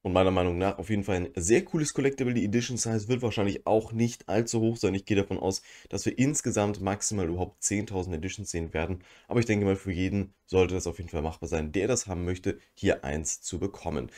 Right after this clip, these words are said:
Ob das Ganze fahrbar ist, wissen wir natürlich zum jetzigen Zeitpunkt noch nicht. Ich könnte es mir aber sehr gut vorstellen, dass es auf jeden Fall in Zukunft hier noch fahrbar gemacht wird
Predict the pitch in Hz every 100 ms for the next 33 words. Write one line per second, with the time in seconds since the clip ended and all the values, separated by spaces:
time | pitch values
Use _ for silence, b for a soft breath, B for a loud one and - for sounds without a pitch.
0 | B - - 139 139 139 139 - 143 151
1 | 156 139 - - 98 120 139 131 117 120
2 | 117 117 110 123 - 113 - 113 - 123
3 | - 90 - 92 110 160 - B B B
4 | 110 - 127 139 120 104 104 104 117 127
5 | - 107 - 104 98 98 95 85 95 90
6 | 85 - - 104 104 - 92 95 90 -
7 | _ - 78 82 82 101 92 123 - 120